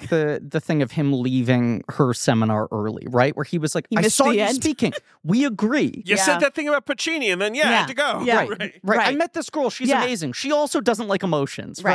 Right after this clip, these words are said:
Speaker 1: right?
Speaker 2: She also doesn't wanna fuck. So I lo-, and then I, that's it, right? So I'm gonna marry her.
Speaker 1: But it's so key that he's, like, fundamentally misunderstanding what she's putting out, which is she's just calling attention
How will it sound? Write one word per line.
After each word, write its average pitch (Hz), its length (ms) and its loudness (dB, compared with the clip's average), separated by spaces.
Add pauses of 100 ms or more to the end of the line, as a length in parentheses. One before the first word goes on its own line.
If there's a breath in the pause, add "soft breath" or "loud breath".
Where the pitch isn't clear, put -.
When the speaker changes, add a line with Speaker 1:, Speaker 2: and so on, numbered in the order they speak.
(160)
Speaker 1:
right? 415 80 -16
Speaker 2:
She 370 120 -2
also 415 160 -2
doesn't 294 180 0
wanna 247 140 0
fuck. 185 300 -8
So 262 440 -2
I 277 220 2
lo-, 302 140 -2 (100)
and 294 180 -2
then 320 120 0
I, 330 140 -2
that's 320 220 -4
it, 392 140 -2
right? 254 240 -4
So 302 140 -8
I'm 311 80 -4
gonna 349 120 -2
marry 349 280 0
her. 185 80 0
Speaker 1:
But 262 100 4
it's 262 140 -2
so 277 240 0
key 247 320 -4
that 196 140 0
he's, 165 280 -6
like, 147 160 -2
fundamentally 170 640 0
misunderstanding 131 920 0
what 127 180 2
she's 123 200 -6
putting 123 320 -2
out, 120 260 0
which 127 200 0
is 127 220 -2
she's 285 320 -2
just - 300 -2
calling 196 420 0
attention 139 840 -2